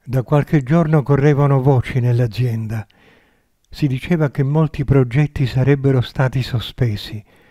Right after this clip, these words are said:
e che molti impiegati sarebbero andati in cassa integrazione.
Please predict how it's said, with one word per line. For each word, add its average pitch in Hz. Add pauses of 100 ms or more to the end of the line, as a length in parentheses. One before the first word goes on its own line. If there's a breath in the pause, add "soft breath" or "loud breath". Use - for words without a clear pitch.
(380 soft breath)
e 139
che -
molti 151
impiegati 139
sarebbero 139
andati 135 (240 loud breath)
in 139
cassa 160
integrazione. 127